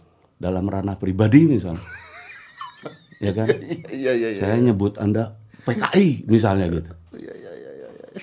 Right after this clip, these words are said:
Speaker 1: Itu kan udah pribadi gitu, bukan, bukan politik. Buat saya itu pelajaran kekerasan gitu.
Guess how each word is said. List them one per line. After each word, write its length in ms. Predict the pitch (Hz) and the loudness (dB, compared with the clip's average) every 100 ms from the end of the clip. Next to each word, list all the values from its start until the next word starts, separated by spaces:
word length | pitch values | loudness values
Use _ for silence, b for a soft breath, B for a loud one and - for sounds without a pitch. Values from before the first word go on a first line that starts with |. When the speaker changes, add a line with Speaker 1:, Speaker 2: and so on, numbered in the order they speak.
| - | -8
Speaker 1:
Itu 160 | - 240 | -2 0
kan 160 | 277 285 | 4 6
udah 240 | 185 220 | 8 6
pribadi 640 | 240 277 262 311 320 143 | 6 6 8 6 2 0
gitu, 240 | 117 110 127 - _ | 0 -2 -4 -8 _
bukan, 400 | 139 143 175 147 - b b b b b _ - | -12 -6 -4 -4 -8 b b b b b _ -8
bukan 220 | 143 151 | -4 -2
politik. 380 | 151 214 254 139 127 131 - | -2 -4 -4 -4 -4 -8 -4
Buat 240 | 131 123 | 2 2
saya 160 | 139 196 | 2 -2
itu 200 | 220 277 | -4 -6
pelajaran 580 | 277 123 107 110 110 110 | -2 -2 0 0 -2 -4
kekerasan 580 | 123 117 113 151 202 175 202 156 | -6 -6 -4 -4 -4 -4 -6 -8
gitu. 140 | 82 | -10